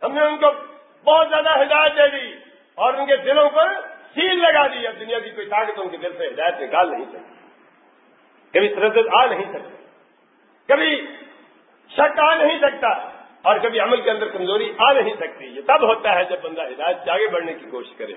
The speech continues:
استقامت تک پہنچے، استقامت سے آگے بڑھ کر ربط قلب تک پہنچے۔ تو یہ مشق جاری رہنی چاہیے۔ اس مشق کو جاری رکھنے کا سب سے بہترین طریقہ پڑھنا ہے، سننا ہے اور سمجھنا ہے،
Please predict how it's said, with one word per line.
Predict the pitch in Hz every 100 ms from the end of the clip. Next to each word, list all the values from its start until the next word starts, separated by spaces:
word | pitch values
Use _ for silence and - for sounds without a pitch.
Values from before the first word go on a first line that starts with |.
| - -
استقامت | - - 170 196 208 -
تک | 139 -
پہنچے، | 123 123 95 92
استقامت | - 135 151 185 185
سے | 165
آگے | 156 156 -
بڑھ | 160 -
کر | 147
ربط | - - 165 -
قلب | 220 -
تک | 160 -
پہنچے۔ | 123 - _ _ _ _ _ _ _ _ _ _ -
تو | 247
یہ |
مشق | 254 262 -
جاری | 285 294 302
رہنی | 311 311 302
چاہیے۔ | 302 294 269 - - - -
اس | 156
مشق | 190 220 -
کو | 220
جاری | 185 196 208
رکھنے | 202 170 185
کا | 165 -
سب | 220 -
سے |
بہترین | - 185 - 233 277 247
طریقہ | 208 202 175 139 -
پڑھنا | - 226 208 165
ہے، | 127 123 - - -
سننا | 139 160 151
ہے | - 101 - - - _ _ _ -
اور | 117 -
سمجھنا | 208 226 190 156
ہے، | 113 -